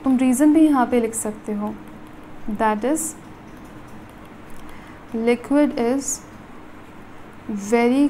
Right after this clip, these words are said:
close to wall of cylinder, ठीक है, ये वाली चीज़ है। तो अगर मैं इसे ऊपर वाली equation में रखूँगी तो मुझे क्या मिल जाएगा, that मेरा V zero है, तो यहाँ से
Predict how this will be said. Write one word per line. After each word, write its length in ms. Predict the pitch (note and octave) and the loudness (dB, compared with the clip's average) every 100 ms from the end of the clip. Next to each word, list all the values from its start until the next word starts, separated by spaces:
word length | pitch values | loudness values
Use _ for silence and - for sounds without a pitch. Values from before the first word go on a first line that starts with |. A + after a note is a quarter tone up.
| - | 0
close 480 | - A3+ G#3+ G#3+ A#3 - - | -2 2 2 2 -2 -10 -4
to 100 | A#3 D4+ F#4 - - - - - - - - - - - - - - - - - - - - - - G#3+ G3+ | 0 0 -2 -8 -18 -20 -18 -18 -18 -20 -20 -20 -20 -20 -20 -20 -20 -18 -18 -18 -18 -18 -18 -16 -8 -6 0
wall 320 | A3+ A#3+ A#3 G#3+ | 4 4 4 2
of 360 | C4+ E4 - - - - - - - - - - - - - - - - | 0 -4 -10 -16 -16 -18 -18 -18 -18 -18 -20 -20 -20 -20 -20 -20 -20 -14
cylinder, 680 | - B3+ A#3 G#3+ G3+ G3+ - - - - - - | -2 2 4 2 0 -4 -8 -10 -18 -20 -8 -2
ठीक 200 | C#4+ E4 | 0 2
है, 120 | F4+ - - A3+ | -2 -4 -6 2
ये 100 | B3 | 4
वाली 260 | A#3 A3+ | 4 4
चीज़ 340 | A3+ G#3+ G#3 G#3+ | -2 -4 -2 -2
है। 60 | |
तो 100 | G#3 | 0
अगर 300 | - A#3 C4 | 2 4 4
मैं 140 | C4+ C4+ | 2 0
इसे 140 | C4 B3+ | 0 -2
ऊपर 260 | A3+ A#3+ | 0 0
वाली 220 | B3 B3+ | 2 2
equation 420 | B3 A#3 A3 - B3 | 0 -2 -2 -2 2
में 200 | B3 A#3+ | 2 2
रखूँगी 540 | G#3+ - B3 A#3+ G3+ | -2 -2 0 2 0
तो 140 | - | -2
मुझे 260 | A3+ A#3 B3 | -2 2 2
क्या 180 | B3 B3 | 2 2
मिल 180 | A#3+ G#3+ | 2 0
जाएगा, 440 | G#3 G3+ G#3 C4 - - - - - - | -4 -4 -6 -8 -8 -16 -18 -18 -16 -4
that 360 | G#3+ G#3+ G#3+ A#3+ | 2 2 2 -2
मेरा 220 | A3+ A#3+ | 2 2
V 240 | A#3 A#3+ C4 | 4 2 4
zero 260 | B3 A#3+ B3 | 4 4 4
है, 220 | A#3 B3 | 2 -2
तो 160 | - B3 | -2 -2
यहाँ 360 | A3+ A3+ A#3 | 0 0 -2
से 260 | A#3+ A3 | -2 -2